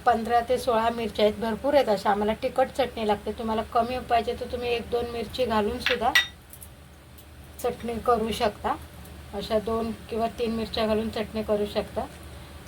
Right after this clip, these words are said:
मी भरपूर मिरची घेतली तिखट होण्यासाठी. त्या मिरच्या आहेत, त्या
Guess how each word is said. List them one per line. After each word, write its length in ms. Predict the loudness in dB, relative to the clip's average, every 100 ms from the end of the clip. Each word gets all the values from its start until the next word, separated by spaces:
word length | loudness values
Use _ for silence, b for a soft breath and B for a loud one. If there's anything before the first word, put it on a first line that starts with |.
| -10 -6
मी 100 | 0
भरपूर 380 | 2 2 -2
मिरची 400 | 0 0 0 0
घेतली 320 | 0 -2 -2 -4 -4 -10 -6
तिखट 300 | -4 -2 0
होण्यासाठी. 540 | 0 -2 -4 -4 -6 -8 -10 -14 -14 -12 -10 -2
त्या 120 | 0
मिरच्या 440 | 2 0 0 0
आहेत, 240 | 0 0 -4 -10 -14 -16 -16 -18 -6
त्या 260 | -2 0